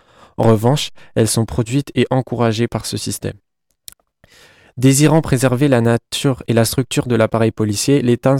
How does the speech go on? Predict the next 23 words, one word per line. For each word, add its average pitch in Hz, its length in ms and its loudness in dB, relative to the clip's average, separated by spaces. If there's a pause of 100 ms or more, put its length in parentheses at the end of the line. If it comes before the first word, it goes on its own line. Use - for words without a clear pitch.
ne 117 160 -2
se 120 140 -2
contente 127 400 -4 (120)
que 139 160 0
de 123 140 0
juger 120 280 -4
les 127 120 2
bavures 117 400 -2
au 123 40 -2
niveau 120 260 -2
strictement 131 540 -2
individuel, 120 580 -2 (600)
en 113 140 -4
tout 120 100 -6
cas 123 140 0
dans 117 100 -2
les 110 140 2
rares 117 320 -6
cas 127 200 2
où 117 120 -2
il 113 80 0
les 107 140 0
juge. 98 260 -8